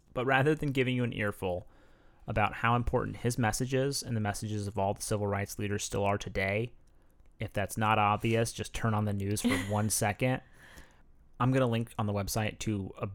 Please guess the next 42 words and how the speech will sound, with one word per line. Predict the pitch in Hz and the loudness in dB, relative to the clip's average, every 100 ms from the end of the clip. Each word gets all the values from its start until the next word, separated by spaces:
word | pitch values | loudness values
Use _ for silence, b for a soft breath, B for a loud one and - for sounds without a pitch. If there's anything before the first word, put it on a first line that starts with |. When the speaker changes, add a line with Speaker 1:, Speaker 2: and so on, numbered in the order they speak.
| - - | -8 -4
Speaker 1:
a | |
million | 104 110 117 113 113 | 2 4 4 4 2
and | 107 101 | 2 0
one | 101 101 | -2 0
ways | 98 98 101 | 0 0 -2
you | 98 | -4
can | 104 | -2
get | 98 | -2
involved | 98 95 95 92 98 - | -2 -2 0 0 -2 -4
and | 107 | -6
help | - - | -6 -4
support | - 185 - 107 | -4 -2 -2 -2
the | - | -2
current | - 104 101 - | -6 -4 -4 -2
Black | 101 92 | -2 -2
Lives | 104 95 101 | -2 -4 -4
Matter | 95 95 | -4 -2
movement, | 104 107 107 113 110 - b b b b - 123 | -2 -2 0 0 -2 -8 b b b b -16 -2
because | 113 107 117 101 | -2 2 2 4
you | 110 | 2
need | 101 107 101 | 2 0 -2
to | 131 | -2
get | - 104 | 0 0
involved. | 101 98 95 95 107 120 - | 0 0 0 0 -2 -4 -8
Speaker 2:
A | 202 | -8
hundred | 180 220 190 180 175 | -6 -6 -4 -4 -4
Speaker 1:
There, | 180 123 117 | 0 4 4
Speaker 2:
percent. | - - | 2 -2
Speaker 1:
it's | 139 143 | 0 2
not | 131 131 | 2 4
even | 127 | 2
like | 127 120 | 2 2
a, | 117 104 101 95 95 - | 2 4 4 0 -2 0
"Oh, | 214 226 | 2 4
well, | 220 | 2
maybe | 190 185 190 196 190 | 2 0 0 0 0
if | 180 | 2
I | 180 | 2
have | 160 175 | 4 2
Speaker 2:
Nope. | 208 214 - | 6 4 4
Speaker 1:
time." | 113 - - | -4 -14 -4
Nope. | 131 135 131 | 6 6 6